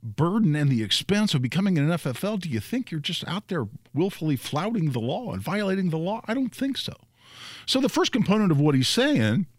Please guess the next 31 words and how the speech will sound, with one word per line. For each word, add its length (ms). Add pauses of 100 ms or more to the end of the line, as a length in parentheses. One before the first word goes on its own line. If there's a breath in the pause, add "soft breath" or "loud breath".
(760 soft breath)
to 120
A 80
T 200
F 160
is 140
make 160
sure 180
these 240 (720 loud breath)
gun 240
dealers, 640 (120)
he 80
always 240
wants 140
to 60
make 200
it 100 (300)
sound 340
like 180
they're 240
these 260
nefarious 760 (1040 soft breath)
charlatans. 840 (760 soft breath)
Make 140
sure 200
they're 160
following 420
the 80
law. 360
Okay, 420
Mister 260
President. 480